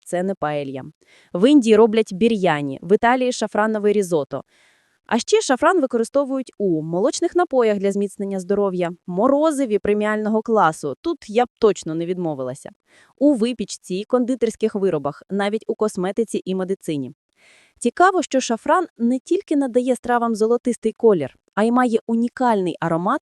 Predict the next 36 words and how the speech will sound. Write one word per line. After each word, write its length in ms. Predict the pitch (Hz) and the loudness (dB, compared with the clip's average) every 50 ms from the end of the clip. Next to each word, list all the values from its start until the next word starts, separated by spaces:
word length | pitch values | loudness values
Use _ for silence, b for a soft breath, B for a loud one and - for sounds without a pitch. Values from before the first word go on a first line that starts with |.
| _ - | _ -8
який 440 | - 190 202 190 - - 247 262 277 | -4 0 0 0 0 -2 -4 -2 -2
неможливо 580 | 254 233 220 208 202 185 202 220 254 247 226 196 | 0 -2 -2 -2 -4 -4 -4 -4 -4 -2 -2 -2
відтворити 640 | 185 185 _ - 180 170 175 175 208 - - 220 | -4 -4 _ -8 -6 -2 -2 -2 -2 -2 -2 -4
штучно. 540 | 202 - - - 220 196 - - - 147 131 - b b b b b b b | -6 -6 -6 -6 -6 -6 -6 -6 -8 -8 -8 -8 b b b b b b b
Він 200 | 208 262 269 262 | 2 2 4 4
містить 300 | 285 349 - 330 262 214 | 4 2 2 0 -2 0
більше 400 | 214 294 302 - - 269 240 - - | 0 -2 -2 0 2 2 2 0 -2
сто 260 | - - - 262 269 | -4 -2 2 2 2
п'ятдесяти 640 | - 240 - - 294 311 269 294 - - 247 - 233 - | 2 2 0 0 0 -2 -2 -2 -2 -4 -4 -4 -2 -2
ароматичних 680 | 202 208 214 214 208 - - 233 233 - - 226 220 | -2 -2 -2 -2 -4 -4 -4 -6 -6 -6 -6 -8 -8
сполук. 500 | - - - 233 233 226 185 139 - - _ _ _ _ _ _ _ _ _ | -6 -2 0 2 2 2 0 -2 -4 -8 _ _ _ _ _ _ _ _ _
Тепер 260 | - 214 - 220 220 | -6 -2 2 2 2
я 120 | 233 262 269 | 4 4 2
розумію, 380 | 277 262 285 269 240 233 233 | 4 4 2 2 2 2 0
за 120 | 226 208 220 | 0 0 -2
що 240 | - - 214 226 262 | 0 2 2 4 4
люди 260 | 220 196 233 214 220 | 4 4 2 2 0
платять 400 | - 170 165 170 170 196 175 - | -2 0 -2 -2 -2 -4 -6 -6
ці 100 | - 180 | -6 -6
гроші. 420 | 175 175 170 151 143 - - 185 170 _ _ _ _ _ - | -4 -4 -4 -4 -4 -6 -12 -18 -20 _ _ _ _ _ -2
А 120 | - 370 | 0 0
тепер 320 | - - 247 - 277 285 320 | 0 0 0 2 2 2 2
найважливіше, 760 | 311 302 277 247 262 247 254 247 220 185 156 - - - - - _ | 2 2 2 2 0 0 0 -2 -2 -4 -6 -6 -8 -12 -16 -14 _
як 320 | - 190 202 254 320 - - | -6 0 0 0 0 0 -2
не 160 | 233 220 277 | -2 -2 -2
купити 380 | - 233 185 - 202 226 - 220 | 0 0 0 2 2 0 0 0
підробку. 560 | - 220 190 196 180 156 - - - - - - | -2 0 2 2 2 2 0 -2 -12 -12 -8 -4
Знаєте, 340 | 214 226 269 294 - - | -2 -2 -2 0 0 0
я 140 | 226 220 226 | 0 0 0
після 320 | - 233 220 - 220 208 208 | 0 -2 -2 0 0 -2 0
того 340 | - - 233 226 233 208 | 4 6 6 6 6 4
робочого 460 | 208 208 190 220 214 - 208 196 202 190 | 2 2 2 2 0 2 0 -2 0 0
досвіду, 440 | 185 262 339 - - 214 175 170 | 0 0 -2 -2 -2 -4 -2 -2
я 160 | 170 160 214 233 | -2 -2 -2 -2
тепер 300 | - 214 - 220 220 - | -2 -2 -2 -2 -2 -2
розрізняю 800 | - 196 202 196 180 196 202 185 170 180 185 202 220 226 208 175 | 0 0 0 0 0 0 0 0 0 0 0 0 0 0 0 -2